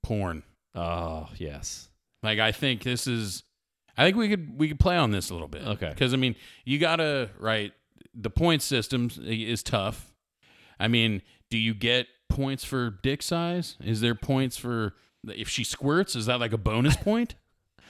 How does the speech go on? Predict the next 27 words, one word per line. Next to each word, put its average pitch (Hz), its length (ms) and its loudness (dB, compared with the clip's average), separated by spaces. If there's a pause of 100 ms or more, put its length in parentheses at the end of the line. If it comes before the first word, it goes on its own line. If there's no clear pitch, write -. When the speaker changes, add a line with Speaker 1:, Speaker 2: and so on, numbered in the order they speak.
(180)
Speaker 1:
Like, 127 140 4
Speaker 2:
Yeah, 135 120 8
Speaker 1:
how 156 60 8
does 165 80 6
Speaker 2:
that 175 100 10
Speaker 1:
that 208 60 8
Speaker 2:
would 147 100 8
be, 151 100 8
Speaker 1:
work? 147 100 8
Speaker 2:
that 170 100 10
would 185 140 8
be 160 100 8
bonus 107 340 2
points. 92 380 -4
That's 123 220 0
not, 113 180 2
that's 120 240 -2
not 104 260 0
a 95 40 -6
natural, 92 500 -4
sometimes 139 300 2
Speaker 1:
Right. 110 40 -2
Speaker 2:
that's 113 120 -2
not 117 140 0
a 98 40 -4
natural 95 300 -4
phenomenon. 85 540 -8